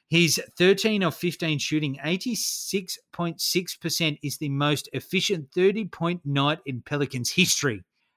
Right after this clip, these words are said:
No Kings defender could match his strength and leaping ability, which made his game easy for the second-year star. Because of his long-range shooting deficiencies, though, he'll never be a top fantasy player. Uh, um, you know, points league may be a little bit different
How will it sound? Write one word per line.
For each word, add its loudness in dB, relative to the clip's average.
No 6
Kings 2
defender 2
could -8
match -2
his -4
strength -6
and -6
leaping -6
ability, -4
which -4
made 0
his -4
game 0
easy 4
for -8
the -2
second-year -2
star. -2
Because 0
of -4
his 0
long-range 2
shooting 2
deficiencies, 0
though, 4
he'll 2
never 4
be 4
a 4
top -2
fantasy -2
player. 0
Uh, 2
um, -4
you 4
know, 4
points 4
league 2
may 2
be 0
a 0
little 0
bit -4
different -4